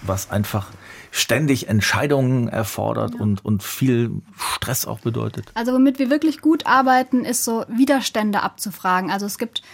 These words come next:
Speaker 2: einfach, das, also angelehnt auch oder zum Teil auch genutzt die Methode systemisches Konsensieren, was darum geht, hat wer Widerstände, also es gibt Vorschläge,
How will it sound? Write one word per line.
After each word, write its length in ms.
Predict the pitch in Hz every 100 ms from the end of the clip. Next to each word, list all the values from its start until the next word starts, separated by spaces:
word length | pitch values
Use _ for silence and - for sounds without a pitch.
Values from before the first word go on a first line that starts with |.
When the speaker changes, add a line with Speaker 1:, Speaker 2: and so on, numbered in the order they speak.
| - - -
Speaker 2:
einfach, 220 | 208 196
das, 240 | - - -
also 200 | 214 202 - _
angelehnt 500 | 226 285 254 247 240
auch 180 | - 220
oder 320 | 214 202 185 165
zum 140 | - 214
Teil 240 | 214 214
auch 140 | 185 -
genutzt 340 | 208 214 -
die 200 | 208 202
Methode 420 | 214 202 214 208
systemisches 540 | 196 - 226 220 226 -
Konsensieren, 720 | 220 208 208 202 294 320 294
was 160 | 208 202
darum 240 | 208 208
geht, 280 | 202 208 - - -
hat 180 | 226 226
wer 160 | 208
Widerstände, 640 | 214 311 339 - 285 311 269
also 100 | 202
es 60 |
gibt 160 | 214 -
Vorschläge, 800 | 285 294 294 247 247 240 240